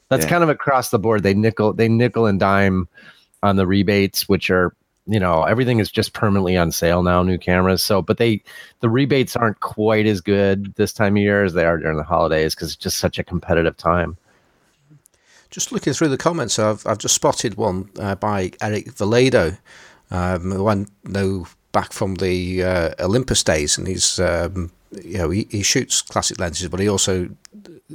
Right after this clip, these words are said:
Speaker 3: I think he shoots professionally. He does, he does wedding photography with, with Olympus. Um, and, uh,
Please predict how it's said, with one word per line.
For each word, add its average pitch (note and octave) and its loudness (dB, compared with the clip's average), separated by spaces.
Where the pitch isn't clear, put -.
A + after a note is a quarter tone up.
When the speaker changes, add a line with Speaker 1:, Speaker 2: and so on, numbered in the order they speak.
Speaker 3:
I - -10
think C3 -8
he - -10
shoots - -6
professionally. G2+ -6
He E2+ -8
does, F#2 -8
he F2+ -6
does F2 -8
wedding G#2 0
photography F2+ -4
with, E2+ -2
with G2 2
Olympus. A2 0
Um, F#2 -2
and, F#2 -2
uh, G2 0